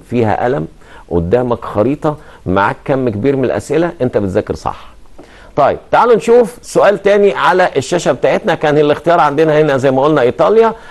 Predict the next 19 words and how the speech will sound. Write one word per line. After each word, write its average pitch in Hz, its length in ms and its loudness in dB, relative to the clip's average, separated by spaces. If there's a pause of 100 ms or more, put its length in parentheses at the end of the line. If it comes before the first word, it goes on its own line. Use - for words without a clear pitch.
(120)
عندنا 143 400 2
من 135 140 0
الدول 139 300 2
ذات 143 180 -2
الشكل 139 360 -2
المندمج 123 540 0
إيطاليا، 131 500 2
الأرجنتين، 120 840 0
فرنسا، 135 600 -2
مصر، 127 540 -4 (200)
آه، 80 280 2 (100)
تركيا. 117 500 0 (1500)
طيب، 139 220 2 (840)
الدولة 220 540 2 (120)
النموذج 165 680 2
للشكل 180 480 0
المندمج 165 560 2 (200)
هو 156 280 4
فرنسا، 110 440 -2